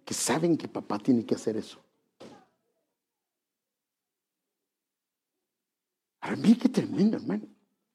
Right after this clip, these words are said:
¿Cuánto necesitamos las cabezas de familia y las madres, la lluvia tal, para que nuestras cabezas se empapen de ese rocío? ¿Se recuerda? Rocío luminoso.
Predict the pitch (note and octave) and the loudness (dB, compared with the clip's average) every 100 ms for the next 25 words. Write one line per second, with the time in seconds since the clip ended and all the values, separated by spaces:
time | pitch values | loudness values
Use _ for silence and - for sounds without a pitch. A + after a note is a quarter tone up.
0 | _ _ _ _ _ _ _ _ _ _ | _ _ _ _ _ _ _ _ _ _
1 | _ _ - A#3+ C4 A#3+ A#3 A3+ - - | _ _ 6 6 6 4 6 4 2 0
2 | B2+ - F3+ A3 - - C#3+ - - A2 | -4 -2 0 0 -2 0 0 0 -6 2
3 | C#3 A3+ B2 C3 B2+ G3 G3+ D#3+ D#3 A3 | 2 4 0 -2 2 2 2 -4 0 0
4 | B3+ C#3 - - _ _ _ _ _ _ | 2 -2 -4 -12 _ _ _ _ _ _
5 | _ _ _ - F#3 E3 A#2+ D3 D3+ D#3+ | _ _ _ 4 8 8 6 2 2 4
6 | A#3 B3+ - A#2 - - _ _ _ _ | 4 2 0 -4 -8 -20 _ _ _ _
7 | _ - C3+ A#2 B2+ - - C3 E3 D#3+ | _ -2 0 0 -2 -4 -2 2 2 2
8 | D3+ - F3 E3+ D3+ - _ _ _ A2+ | 0 0 -2 0 -4 -8 _ _ _ -2
9 | A2+ - A#2 A#2 A2+ - A2+ - G#2 D3 | -2 2 2 2 -2 -6 -8 -6 2 2
10 | F#3 F3 - G#2 G2 F3+ F3+ D#3+ C#3 - | 4 0 0 -4 -4 -6 0 0 0 -6
11 | - - - C#3+ C3 C3 C#3 D#3 B2 - | -20 -20 -4 0 6 6 6 4 4 4
12 | A#2+ - A#2+ - G#3+ F#3 - A#2+ C3 - | 4 6 4 4 2 0 0 0 0 2
13 | F3+ F3 E3 B2+ A#2+ C3 G#3 - | 2 4 2 2 0 -2 -2 -6